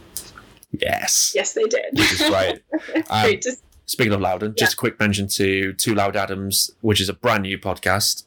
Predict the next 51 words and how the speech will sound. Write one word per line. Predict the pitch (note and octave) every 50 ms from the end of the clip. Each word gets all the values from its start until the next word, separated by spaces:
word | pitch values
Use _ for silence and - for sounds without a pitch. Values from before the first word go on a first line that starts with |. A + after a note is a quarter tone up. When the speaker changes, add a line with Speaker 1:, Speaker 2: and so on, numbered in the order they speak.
| -
Speaker 1:
Um, | G2+ F#2+ F#2+ F#2+ F#2 G2 G2 G2 - - -
they're | G2+ G2+ G2 E2+
all | - G2 G2+ F#2
about | F#2 F2+ C#2
Loudoun, | - - F#2 F2 F#2 F#2+ G2 F#2 -
and | - F#2 G2+
I | F#2+
just | F2+ - - - -
said | - - - G2+ - -
I'd | F2+ F2+ -
give | - G2 F#2
them | F#2+ F#2
a | F#2
little | E2 E2+ E2+ F#2
shout | - G2 F2 E2 C#2+
out | C#2+ D2+
on | -
the | -
show. | - - D#2 E2+
So, | - - - - - - - - - - - - - - - - - _ _ _ -
hello | F#2+ F#2 F2+
to | - F2
the | F2+
Two | F2+ - F#2+
Loud | F2 F#2 F#2 F#2 F#2
Adams. | F#2+ G#2+ A#2 G#2+ F#2+ -
Speaker 2:
Thanks. | - - - - - - - - - - -
Speaker 1:
Um, | A2+ A2 G#2+ G#2 G2+ G#2 G2+ - _ - - - - - - - - - - - - - - - - - _ _
yeah, | - B3 C3 B2 C3+ C3 A#2 A2 - - _ _ - - - - - - - - - _
I | - C3
just | C3 - - -
got, | - - - - - - - F#5+ - - _ _ _ - -
and | - B2+ A#2+
then | C3 C3 B2 A#2+ B2 A#2 - -
when | B2 B2 B2
they | A#2+
mentioned | B2 B2 A2+ - - G#2
about | A2 G#2 F2
the, | G#2 F#2+ - _ _ _ _ _
the | - A2
concacaf | - - A#2 A2+ G2+ - - G#2+ G#2
Champions | - A2 G#2+ G2+ G#2 G2+ G2+ -
League | G2 G2 G2
having | G2 G2 F#2+
to | - -
play | - G2 F2
at | -
the | -
Red | - F#2+ F#2+ -
Bull | - F2+ F#2+
Arena, | F#2 F#2+ G2+ G#2 G#2 G#2 G2+ G#2 G#2+ G#2 G#2